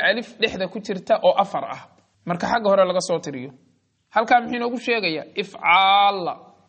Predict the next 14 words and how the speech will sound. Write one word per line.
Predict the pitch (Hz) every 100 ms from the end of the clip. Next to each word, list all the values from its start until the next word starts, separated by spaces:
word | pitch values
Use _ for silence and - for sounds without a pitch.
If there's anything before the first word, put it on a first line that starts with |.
| -
Ifcaalla | 226 226 - 190 208 214 214 226 247 226
marka | 214 220 202
la | 175
yidhaahdo | 170 165 160
sida | 160 240 214 -
ixmaarra | 208 185 180 185 190 190 196 175 139 - _ _ _ -
iyo | 196 196
ibyaadda | 208 190 185 185 190 190 202 180 151 - _ _ _ -
iyo | 185 180
iswaadda. | 202 - 180 185 185 190 196 165 131 - _ _ _ _ _
Waxay | - 170
ka | 175 226
mid | 220
ahayd | 185 185 214